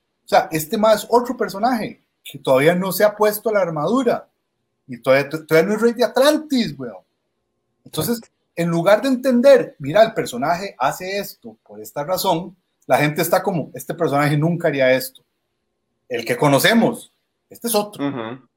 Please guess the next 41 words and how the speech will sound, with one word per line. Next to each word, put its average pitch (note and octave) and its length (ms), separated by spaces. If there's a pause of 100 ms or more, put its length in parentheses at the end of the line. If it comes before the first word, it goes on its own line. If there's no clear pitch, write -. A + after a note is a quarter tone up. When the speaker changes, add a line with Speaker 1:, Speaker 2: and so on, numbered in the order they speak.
(120)
Speaker 2:
Eh, C#3 80
mae, A#2+ 240
que G2+ 100
ni A#2+ 300
que A2 160
digan G#2 300
lo F3+ 120
de B2+ 60
Batman, A#2+ 720
la G#2+ 160
de G#2 80
Man F#2+ 200
of F#2 120
Steel, G2 240
donde D#3 160
el C#3+ 40
mae G2+ 140
le C3 60
quiebra A#2+ 260
el C3+ 60
cuello G#2 240
a - 20
Zod - 260 (400)
por G2 260
la E2 200
sangre C3+ 300
de C#3 60
Cristo, C3 380
mae. A2+ 300 (580)
Speaker 3:
No, D#3+ 100
Speaker 2:
Mae, G3+ 160
Speaker 3:
y A3+ 40
yo G#3 60
he - 20
escuchado, F#3 480
Speaker 2:
Batman F#3+ 160
no G#3+ 40
Speaker 3:
he A3 40
escuchado, G#3 420
Speaker 2:
mata, F3+ 140
yo. F#3+ 340